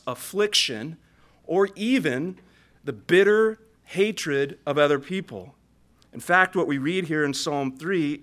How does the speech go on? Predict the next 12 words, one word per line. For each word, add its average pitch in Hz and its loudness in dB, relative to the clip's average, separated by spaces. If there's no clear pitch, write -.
is 139 -2
that 156 -2
his 214 -2
followers 185 -6
are 156 0
often 202 -2
exposed 180 -2
to 185 -8
greater 151 -2
trial 113 -2
and 220 2
opposition 190 2